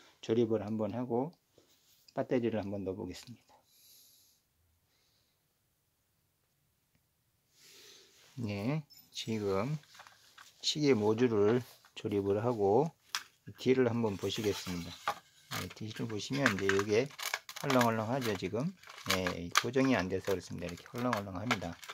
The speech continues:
그럼 이제 얘를 고정을 하려면 이렇게 이제 집어넣고,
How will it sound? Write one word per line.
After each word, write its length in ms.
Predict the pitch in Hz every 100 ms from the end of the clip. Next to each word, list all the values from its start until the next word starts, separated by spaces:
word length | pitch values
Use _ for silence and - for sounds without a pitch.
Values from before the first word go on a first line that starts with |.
| - _ _ _
그럼 200 | 123 123
이제 200 | 117 107
얘를 480 | 110 113 131 147 160 160 _ - - - - _
고정을 440 | - 113 120 117 110
하려면 580 | 139 127 120 147 170 190
이렇게 500 | 104 104 107 101 -
이제 360 | 98 87 - - - - - - - -
집어넣고, 640 | - 107 104 101 - -